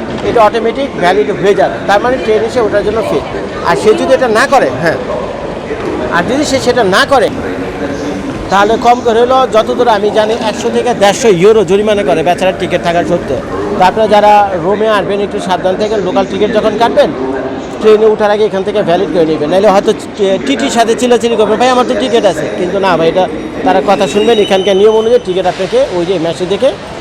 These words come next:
ভ্যালিড করতে হবে। আরেকটা জিনিস আমি আপনাদেরকে বলছি, এই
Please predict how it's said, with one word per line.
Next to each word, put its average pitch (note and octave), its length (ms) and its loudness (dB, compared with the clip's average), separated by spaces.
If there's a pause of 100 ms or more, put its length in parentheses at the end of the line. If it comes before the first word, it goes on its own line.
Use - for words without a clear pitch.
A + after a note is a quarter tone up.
(160)
ভ্যালিড F3 260 2
করতে D#3 200 0
হবে। C3+ 140 -4 (380)
আরেকটা G#3+ 340 -2
জিনিস C4 300 -6
আমি G#3+ 140 0
আপনাদেরকে F#3+ 480 -4
বলছি, F3 440 -4
এই G#3 100 2